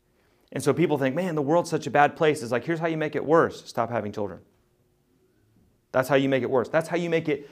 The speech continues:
"You think this is bad. Wait for population collapse to take place." There's a reason why God said, "Fill the earth." He was right. He was a hundred percent right. And, um, by the way, the world's richer than it's ever been. The world is more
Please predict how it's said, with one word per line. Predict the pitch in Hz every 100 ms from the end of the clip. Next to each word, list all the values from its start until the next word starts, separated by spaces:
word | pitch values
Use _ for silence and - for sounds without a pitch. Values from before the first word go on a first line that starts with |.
| -
"You | 170
think | 180 226 147 131
this | 151 185 165
is | 123
bad. | 101 110 98 - - _ _ _
Wait | 123 156 165
for | 151
population | 147 139 123 120 117 107
collapse | 101 98 - - -
to | 107
take | 110 -
place." | 101 - - -
There's | 143 131
a |
reason | 127 151 185 165 147
why | 143 135
God | 131 127 120
said, | 131 110
"Fill | - 113
the | 113
earth." | 120 - - _ _ _ _ _ _ _ _ _
He | -
was | 151 147
right. | 165 180 104 - -
He | 143
was | 135
a |
hundred | 131 202
percent | 120 117 -
right. | 110 - - _ _ _ _ _ _ _ _ _ -
And, | 143 131 127 123 - _ -
um, | 127 117 113 107 -
by | 160 165
the |
way, | 139 147
the | 139
world's | 139 110
richer | 104 143 143
than | 127 123
it's | 117
ever | 120 110
been. | 101 113
The | 117
world | 110 117 110
is | 101
more | 113 117 117 113